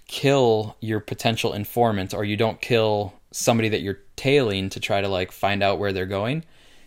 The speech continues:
You follow them to where they're going because you need to get to that destination. So I think for Steve, he's like, "Don't turn this whole party into turmoil and don't kill Ludendorff. We're trying to actually follow and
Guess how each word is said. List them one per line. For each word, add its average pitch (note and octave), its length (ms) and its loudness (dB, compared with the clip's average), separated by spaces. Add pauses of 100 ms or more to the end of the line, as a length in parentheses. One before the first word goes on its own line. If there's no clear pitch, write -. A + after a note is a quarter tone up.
(160)
You A2 180 -4
follow C3 320 8
them F#2+ 260 2
to A2+ 120 -4
where G#2 160 0
they're G2 140 -2
going A2 320 0
because G2 280 -6
you F#2+ 120 -6
need G2 180 -6
to G2 80 -10
get G#2 240 -2
to G#2 120 -8
that F#2 460 -2
destination. F#2+ 680 -6
So G#2+ 120 -2
I F#2+ 60 2
think B2+ 180 -2
for G2 140 -4
Steve, C#3+ 400 0
he's A#2 160 -2
like, G2 260 -2 (480)
"Don't B2+ 320 4 (120)
turn C3 180 4
this A#2+ 160 4
whole A#2 140 4
party A2+ 320 4
into G2 160 -4
turmoil A2 420 2
and A2 160 -2
don't A2+ 220 -2
kill C3+ 200 2
Ludendorff. A2 540 0
We're A2 120 0
trying B2+ 260 2
to A2+ 100 0
actually G#2 240 -4
follow G#2+ 400 2
and F#2+ 220 -4